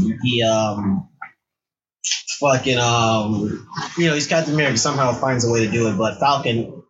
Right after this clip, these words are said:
almost sacrificed himself in order to, you know, in order to be greater than him. But Steve Rogers does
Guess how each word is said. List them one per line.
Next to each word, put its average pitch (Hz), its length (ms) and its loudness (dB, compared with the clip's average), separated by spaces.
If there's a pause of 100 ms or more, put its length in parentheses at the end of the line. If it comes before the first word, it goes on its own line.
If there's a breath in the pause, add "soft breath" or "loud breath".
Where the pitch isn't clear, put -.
almost 147 440 0
sacrificed 123 580 0
himself 117 380 0
in 110 60 -4
order 110 280 0
to, - 1200 -4
you 127 100 2
know, 113 180 0
in 127 100 0
order 127 280 2
to 113 240 0
be 113 420 0
greater 127 320 2
than 117 120 0
him. 117 200 2
But 110 140 2
Steve 131 320 -2
Rogers 117 440 -2
does 123 880 0